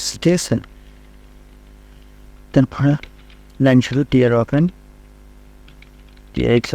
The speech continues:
ওপেন। তো এখন টিএইচ, আমরা উপরের লাইনটা টিএইচ দিয়ে রাখবো,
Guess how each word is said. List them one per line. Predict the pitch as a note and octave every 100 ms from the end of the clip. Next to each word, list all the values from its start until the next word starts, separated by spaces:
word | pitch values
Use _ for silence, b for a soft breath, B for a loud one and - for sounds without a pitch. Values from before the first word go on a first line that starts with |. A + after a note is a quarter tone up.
| A#2
ওপেন। | - C3+ E3+ - - - - - - - - - -
তো | B2+ A#2+
এখন | C3 B2+ -
টিএইচ, | D3 B2+ B2+ - - - - B2
আমরা | A#2+ B2+
উপরের | A#2+ B2
লাইনটা | A#2+ B2+ B2
টিএইচ | C3 B2 A#2
দিয়ে | A#2+ A2+
রাখবো, | A2